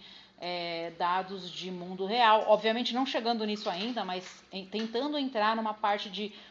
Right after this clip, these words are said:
otimização de estudos clínicos pra você não fazer aquilo que já tá publicado, enfim.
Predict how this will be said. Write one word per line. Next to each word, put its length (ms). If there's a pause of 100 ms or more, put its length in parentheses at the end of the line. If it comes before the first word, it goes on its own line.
(120)
otimização 800
de 100
estudos 460
clínicos 480
pra 140
você 220
não 160
fazer 600
aquilo 240
que 100
já 100
tá 120
publicado, 720
enfim. 480